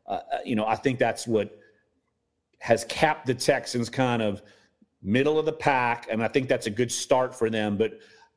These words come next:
uh, you know, when it comes to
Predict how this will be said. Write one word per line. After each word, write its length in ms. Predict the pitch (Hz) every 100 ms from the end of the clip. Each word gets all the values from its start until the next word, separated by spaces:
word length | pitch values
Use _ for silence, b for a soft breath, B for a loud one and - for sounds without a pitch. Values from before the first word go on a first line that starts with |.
| 104
uh, 180 | 101 -
you 160 | 95 107
know, 240 | 107 104 -
when 300 | 123 123 120
it 240 | 117 117
comes 340 | 113 139 131 -
to 460 | - 127 123 117